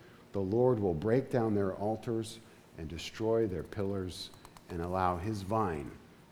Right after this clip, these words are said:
to be ravaged by the nations in exile." So to review, vine means redemption.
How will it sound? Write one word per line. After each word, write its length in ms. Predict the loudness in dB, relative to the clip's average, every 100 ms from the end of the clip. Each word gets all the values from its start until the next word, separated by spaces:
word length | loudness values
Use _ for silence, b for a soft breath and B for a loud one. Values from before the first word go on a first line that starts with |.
| -14
to 80 | -8
be 160 | -6
ravaged 800 | -4 -2 0 0 -2 -6 -10 -14 -18 -20 -20 -20 -20 -20 -20 -20 -20 -20 -20 -18 -6
by 160 | -2 -2
the 100 | -2
nations 640 | -2 -2 -4 -10 -12 -10
in 120 | -8
exile." 580 | -6 -8 -8 -10 -10 -12 -16 -20 -20 -16
So 140 | -4 -2
to 180 | 2 4
review, 480 | 4 4 4 2 0 -10 -20 -20 -20 -20 -20 -20 -20 b b b b -2
vine 360 | 6 8 8 8
means 300 | 6 4 0
redemption. 520 | 2 2 2 -2